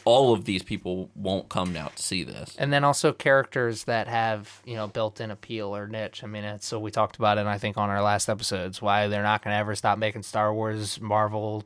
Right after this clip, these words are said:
Speaker 2: D C.
Speaker 1: You
Speaker 2: Like,
Speaker 1: make the
Speaker 2: it's
Speaker 1: movies with your wallet.
Speaker 2: Exactly.
Speaker 1: I didn't see a theme for the year, but there's a lot of, um, there, 'cause there is a lot of representation for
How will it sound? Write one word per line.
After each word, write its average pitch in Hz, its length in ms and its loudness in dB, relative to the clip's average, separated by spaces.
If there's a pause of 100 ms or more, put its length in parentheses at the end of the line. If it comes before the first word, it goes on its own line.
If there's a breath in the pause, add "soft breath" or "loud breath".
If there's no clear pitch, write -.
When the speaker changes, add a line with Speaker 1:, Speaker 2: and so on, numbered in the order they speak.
(220)
Speaker 2:
D 113 180 -2
C. 110 320 2
Speaker 1:
You 110 80 0
Speaker 2:
Like, 107 80 4
Speaker 1:
make 107 160 4
the 110 80 0
Speaker 2:
it's 110 40 6
Speaker 1:
movies 110 240 2
with 135 140 0
your 135 80 2
wallet. 147 320 4 (160)
Speaker 2:
Exactly. 104 640 -2 (200)
Speaker 1:
I 185 60 2
didn't 214 200 0
see 165 180 0
a 110 60 0
theme 123 420 -4
for 175 120 -2
the 160 120 0
year, 165 260 -4
but 120 160 -6
there's 120 160 -4
a 120 60 -2
lot 127 220 4
of, 120 140 -4
um, 90 360 -2 (360)
there, 120 200 -4 (120)
'cause 127 180 0
there 135 180 4
is 123 200 6
a 98 60 2
lot 120 220 4
of 113 80 2
representation 107 640 0
for 87 140 -6